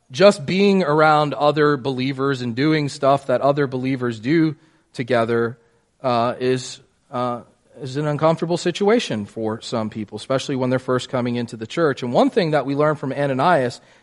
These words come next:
is that he was willing to go out on a limb to make the brother Saul feel welcome when he came to the church, right?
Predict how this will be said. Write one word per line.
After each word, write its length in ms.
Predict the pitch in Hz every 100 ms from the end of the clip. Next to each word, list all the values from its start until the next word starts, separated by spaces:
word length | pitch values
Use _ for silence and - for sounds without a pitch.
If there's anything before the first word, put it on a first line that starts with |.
| -
is 100 | 135
that 180 | 156
he 120 | 135 175
was 200 | 156 127
willing 360 | 160 240 254
to 100 | -
go 260 | 135 165 175
out 240 | 139 170 202
on 180 | 165 156
a 100 | 135
limb 580 | 123 135 208 139 98 95 _ _ _
to 100 | 143
make 300 | 131 143 139
the 80 | 139
brother 480 | 127 135 131 120 117 _
Saul 340 | - 147 135
feel 240 | 113 135 117
welcome 520 | 117 143 143 95 98
when 160 | - 113
he 140 | 110
came 420 | 104 123 110 104 104 _ _ _
to 100 | -
the 100 | 98
church, 580 | - 135 95 - - - _ -
right? 260 | 113 139